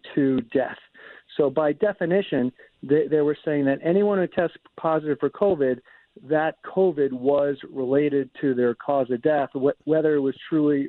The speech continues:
related or not. And that was a way to systematically make sure that there was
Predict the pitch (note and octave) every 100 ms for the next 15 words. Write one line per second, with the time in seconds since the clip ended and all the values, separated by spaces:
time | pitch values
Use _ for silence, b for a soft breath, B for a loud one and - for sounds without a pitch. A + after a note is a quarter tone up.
0 | - C3 C3 C3+ B2 B2 C3 C#3+ - _
1 | B B B C#3 D#3+ E3+ D#3+ D3+ C3+ C#3
2 | C3 - D#3 - D3+ D3 D3 D3+ C#3 C3+
3 | B2+ - C#3 C3 B2+ - B2 B2+